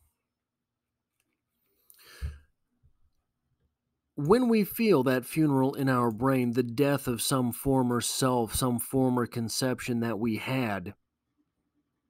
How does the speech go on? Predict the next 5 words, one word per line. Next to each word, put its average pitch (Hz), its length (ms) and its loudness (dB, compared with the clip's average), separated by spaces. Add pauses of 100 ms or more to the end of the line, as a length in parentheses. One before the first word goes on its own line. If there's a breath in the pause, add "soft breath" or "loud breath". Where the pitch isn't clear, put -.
(400)
there 151 240 6
is 170 180 4
a 147 80 2
moment 131 560 -2
where 110 680 -4